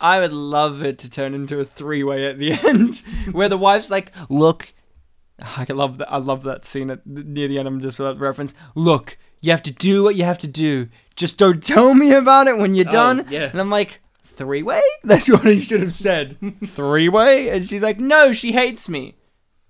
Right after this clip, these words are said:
Speaker 1: But have you tried a three-way with her? That would have been, or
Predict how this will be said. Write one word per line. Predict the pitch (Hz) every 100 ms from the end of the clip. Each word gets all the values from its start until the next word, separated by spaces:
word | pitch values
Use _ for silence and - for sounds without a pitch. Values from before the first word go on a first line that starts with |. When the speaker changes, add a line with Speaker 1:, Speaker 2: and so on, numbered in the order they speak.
| -
Speaker 1:
But | 147
have | 156
you | 147
tried | 143 - 240 254
a | 240
three-way | 226 185 175 277 254
with | 151 139
her? | 131 131 185
That | 190 190
would | 147
have | 165
been, | 160 151 143 _ _ _ _ _
or | - 220 226 196 202 127